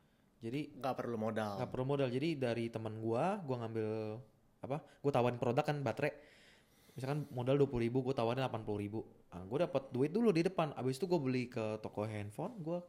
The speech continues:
Speaker 1: kasih barangnya besoknya.
Speaker 2: Menurut lu, zaman kita dulu baru mulai
Speaker 1: Mm-mm.
Speaker 2: sama sekarang, susahan mana, Bro? Jujur lu.
Speaker 1: Susahan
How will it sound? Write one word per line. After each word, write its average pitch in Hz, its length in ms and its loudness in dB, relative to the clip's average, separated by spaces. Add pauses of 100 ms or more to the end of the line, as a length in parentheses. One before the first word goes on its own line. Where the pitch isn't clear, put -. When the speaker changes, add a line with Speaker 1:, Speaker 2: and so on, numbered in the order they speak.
(120)
Speaker 1:
kasih 113 280 -8
barangnya 135 340 -4
besoknya. 113 420 -8 (280)
Speaker 2:
Menurut 170 340 0
lu, 226 140 -2 (920)
zaman 131 800 -4
kita 123 400 -4
dulu 127 340 -4
baru 123 180 -4
mulai 127 380 -4
Speaker 1:
Mm-mm. 135 300 -4
Speaker 2:
sama 120 320 -10
sekarang, 151 440 -12 (380)
susahan 120 460 -10
mana, 113 280 -8
Bro? 104 200 -8 (120)
Jujur 120 300 -2
lu. 107 140 -6 (580)
Speaker 1:
Susahan 131 580 -2